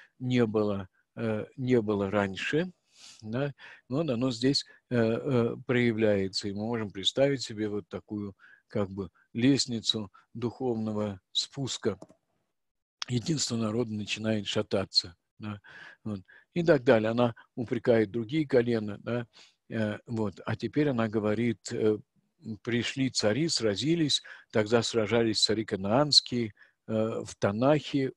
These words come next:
у вод, э, э, Мегидо, на, у вод Мегидо, <clears throat> у водоемов Мегидо собрались, э,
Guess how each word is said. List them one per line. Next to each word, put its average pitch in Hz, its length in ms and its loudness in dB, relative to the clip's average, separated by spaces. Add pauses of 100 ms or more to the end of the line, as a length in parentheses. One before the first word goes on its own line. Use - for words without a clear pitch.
у 120 120 -2
вод, 110 280 0 (140)
э, 107 300 4 (320)
э, 110 280 0
Мегидо, 117 680 2 (320)
на, 110 320 0 (260)
у 120 540 0
вод 117 240 2
Мегидо, 110 580 0 (300)
<clears throat> 127 460 -6
у 135 120 -2
водоемов 107 640 -2
Мегидо 104 460 -2
собрались, 104 1040 2
э, 110 240 6